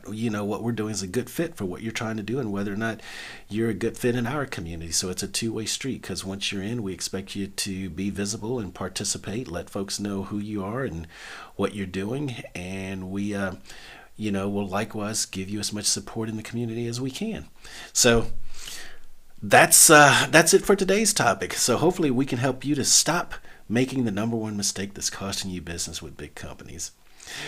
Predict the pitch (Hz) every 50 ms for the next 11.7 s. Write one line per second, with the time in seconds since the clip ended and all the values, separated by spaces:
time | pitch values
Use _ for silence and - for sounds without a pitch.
0 | 156 160 165 165 - - - - 123 123 123 120 117 - - 151 160 190 190 -
1 | - 160 147 143 143 143 - - 139 135 135 135 117 120 120 123 143 127 131 123
2 | 131 120 117 110 123 123 120 117 104 95 - 98 104 117 117 - 127 117 120 -
3 | 117 110 113 104 101 107 101 101 101 - 107 107 113 120 110 87 98 98 98 95
4 | 92 92 - 101 107 110 101 98 98 98 92 104 - - - - - - 101 98
5 | 98 - - 127 127 - 180 196 190 190 196 170 - 165 156 156 156 110 - -
6 | - - - - - 123 - 131 135 143 160 156 - 156 147 131 139 160 190 180
7 | - - - - 156 - - 113 - - - 120 117 127 143 160 160 - - -
8 | - - 120 113 113 107 101 101 85 98 110 131 127 - 131 120 - - - 120
9 | 117 127 131 127 127 123 117 104 101 101 98 98 - - 117 117 113 107 95 95
10 | 101 110 139 165 - - - 101 87 - - - - 101 98 90 98 110 110 107
11 | 101 104 98 - - 110 107 113 123 139 151 175 165